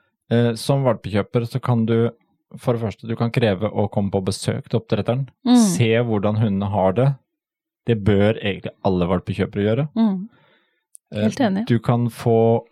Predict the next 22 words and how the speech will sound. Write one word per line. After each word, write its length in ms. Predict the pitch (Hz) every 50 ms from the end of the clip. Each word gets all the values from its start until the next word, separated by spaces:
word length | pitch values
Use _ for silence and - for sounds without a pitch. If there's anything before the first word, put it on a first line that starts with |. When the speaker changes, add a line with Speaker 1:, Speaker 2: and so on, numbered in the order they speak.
| _ _ _ _ _ _ _ _ _ _ _ _ _ _ _ _ _ _ _ -
Speaker 1:
sjekka 460 | - - 117 - _ - 123 117 113 -
i 80 | 117 113
forhold 580 | - - - - - - 127 110 98 92 87 -
til 200 | - 110 110 110
registreringsnummeret 1080 | 110 113 107 104 107 - - - 101 95 92 92 95 - - 104 101 101 107 113 110 _ _
på 160 | - - 104 98 98 101 101 104 _ _ _ _ _ _ _ _ _ _ _ _ _ _ _ _ -
tispa 420 | - 127 110 - - 113 113 127 123 _ _ _ _ _ _ _ _ _ _ _ _ _ _ -
til 100 | - 113
mammaen 360 | 117 110 98 92 101 123 131 - _ _ _ _ -
Speaker 2:
Mm. 340 | 233 240 233 208 180 170 202 _ -
Speaker 1:
og 120 | - 120 -
pappaen. 440 | - 170 - - 135 143 151 147 139 _ _ _ _ _ _ _ _ _ _ _ _ _ _ _ -
Se 320 | - - - 117 113 120
på 140 | 120 - 127 113
stamtavla. 600 | - 120 101 95 92 - 98 95 107 127 143 147 _ _ _ _ _ _ _ _ -
Du 80 | - 113
kan 160 | - 123 120
gå 140 | 110 120 113
inn 100 | 101 92
på 100 | - 131 113
Dogweb 420 | 104 104 98 92 90 104 110 113 -
selv 300 | - - 127 135 139